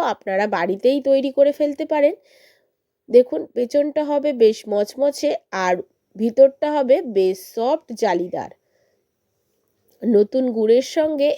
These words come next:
এই রকম পিঠে খেতে খুবই দুর্দান্ত লাগে। এই পিঠে আপনারা দুধের সাথেও ভিজাতে পারেন। এখন দেখুন, এখানে আমি আতপ চাল নিয়ে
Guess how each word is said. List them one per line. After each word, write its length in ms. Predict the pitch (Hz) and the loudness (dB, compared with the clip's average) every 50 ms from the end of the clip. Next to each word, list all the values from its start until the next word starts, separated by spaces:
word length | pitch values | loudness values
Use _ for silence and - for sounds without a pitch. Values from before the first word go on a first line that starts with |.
| - 196 | -2 -2
এই 80 | 185 190 196 | -2 -2 -2
রকম 240 | 196 196 - - 202 208 202 - | -4 -4 -6 -8 -12 -12 -12 -14
পিঠে 260 | 202 196 190 - 233 233 | -16 -10 -4 -4 -4 -2
খেতে 260 | - 277 269 - 294 302 302 _ _ - - - _ _ - | -2 -2 -2 -2 -4 -4 -4 _ _ -20 -20 -20 _ _ -2
খুবই 240 | - 294 285 277 311 285 | 0 0 2 2 2 2
দুর্দান্ত 440 | 311 311 285 254 285 302 302 311 294 311 320 311 | 0 0 0 2 2 2 2 0 -2 -4 -2 -2
লাগে। 220 | 302 302 285 330 320 - 220 | -2 -2 -2 0 0 2 2
এই 80 | 214 220 214 - | 0 0 -4 -10
পিঠে 240 | 214 202 196 - 247 240 233 | -14 -12 -8 -6 -4 -4 -4
আপনারা 280 | 233 - 240 240 247 240 226 | -4 -6 -6 -4 -4 -6 -6
দুধের 240 | 240 233 233 262 262 - | -6 -4 -2 -2 -2 -2
সাথেও 300 | 302 285 269 - 294 294 294 277 | -4 -4 -2 -2 -2 -2 -2 -2
ভিজাতে 360 | 285 285 269 302 294 285 302 285 - | -2 0 0 0 0 0 -2 -2 0
পারেন। 220 | 294 294 359 480 - _ _ _ _ _ _ _ _ _ _ _ _ _ _ _ _ - | 0 0 -2 -2 -4 _ _ _ _ _ _ _ _ _ _ _ _ _ _ _ _ -4
এখন 280 | - - 240 - 311 311 320 320 | -2 -2 0 2 2 2 2 0
দেখুন, 200 | 311 - 339 320 285 247 | -2 0 0 2 2 2
এখানে 240 | 233 247 240 240 233 226 | 2 0 -2 0 0 0
আমি 120 | 226 247 254 - - - | 0 -2 -2 -4 -4 -6
আতপ 220 | 190 202 - 254 254 - - | -4 0 2 2 2 2 0
চাল 140 | 294 277 285 285 294 | -2 0 0 -2 -2
নিয়ে 140 | 294 294 | -2 -2